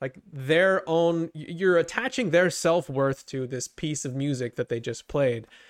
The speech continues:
And Tim Gallwey talks about this in the book, how he was debating this for a while, but he kinda had this little, uh, revelation with his students where,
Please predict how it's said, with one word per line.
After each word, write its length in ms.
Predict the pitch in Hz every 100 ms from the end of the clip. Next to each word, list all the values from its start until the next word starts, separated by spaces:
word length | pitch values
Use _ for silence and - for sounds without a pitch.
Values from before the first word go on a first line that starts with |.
| - _ 156
And 260 | 160 165 - 165 -
Tim 240 | - 143
Gallwey 320 | 160 240 214 196
talks 240 | 294 -
about 240 | 160 151
this 280 | 156 175 - -
in 200 | 160 185
the 80 | 202
book, 300 | 269 277 -
how 380 | - 156 151 143 - - _ _ _ _ _
he 220 | - 190
was 200 | 180 156
debating 400 | 175 151 302 330
this 180 | 208 165
for 160 | - 165
a 60 |
while, 360 | 135 120 120 156
but 400 | 135 151 143 - _
he 220 | 147 156
kinda 260 | 143 165 160
had 300 | 147 156 139
this 260 | 147 131 147
little, 480 | 151 147 147 143 - _ _
uh, 260 | 147 135 123
revelation 800 | 120 143 151 156 262 - 147 156
with 380 | 139 135 - - -
his 180 | 143
students 460 | - 254 226 135 -
where, 360 | 139 131 120